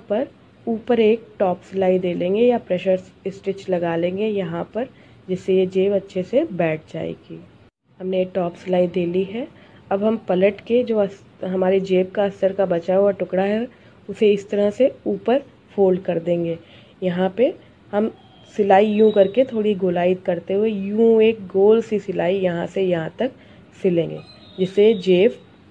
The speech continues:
बन जाए। ये देखिए, हमने ये सिलाई दे ली है। अब ये जेब बन गई है पूरी अच्छी से। अब हम इसके ऊपर झालर लगाएंगे। उसके लिए जो ये कपड़ा है,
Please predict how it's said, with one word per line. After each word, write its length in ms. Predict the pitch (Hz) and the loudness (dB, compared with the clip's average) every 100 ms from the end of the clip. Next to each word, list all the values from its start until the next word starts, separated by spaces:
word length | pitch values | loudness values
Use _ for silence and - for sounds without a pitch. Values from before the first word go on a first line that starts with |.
| - | -6
बन 280 | 185 175 151 | 0 0 -2
जाए। 260 | 151 147 151 - - - - - - - - - - - _ _ | -8 -14 -16 -18 -20 -20 -20 -20 -20 -20 -20 -20 -20 -20 _ _
ये 100 | 180 | -10
देखिए, 300 | 175 175 208 | -8 -8 -4
हमने 160 | 214 214 | 0 0
ये 100 | 208 | 0
सिलाई 340 | 196 170 165 | -2 0 2
दे 140 | 170 175 | 2 0
ली 200 | 180 202 | -2 -2
है। 100 | 254 | -2
अब 140 | 214 | 0
ये 140 | 190 180 | 0 0
जेब 340 | 175 170 170 | 0 0 0
बन 180 | 170 175 | 0 2
गई 260 | 175 190 | 2 2
है 120 | 196 226 | 0 -4
पूरी 320 | 214 185 175 | -4 -2 -2
अच्छी 280 | 170 - 190 | -4 -6 -6
से। 240 | 233 254 - - - - - - - - - - - - - - - - - - | -2 -6 -6 -20 -20 -20 -20 -20 -20 -20 -20 -20 -20 -20 -20 -20 -20 -20 -12 -6
अब 160 | 190 | -4
हम 240 | 202 233 233 | 0 -2 -2
इसके 320 | 202 185 - 202 | -8 -10 -2 0
ऊपर 340 | 190 208 294 - 190 180 | 0 -4 -6 -8 -16 -10
झालर 400 | 180 170 175 190 | -4 0 2 2
लगाएंगे। 500 | 185 175 165 170 214 | 2 -2 -4 -4 -4
उसके 260 | 220 - | -8 -6
लिए 140 | 190 190 | -4 -2
जो 100 | 190 | -2
ये 180 | 190 185 | -2 -4
कपड़ा 380 | 196 185 190 190 | -4 -4 -2 -2
है, 240 | 185 | -4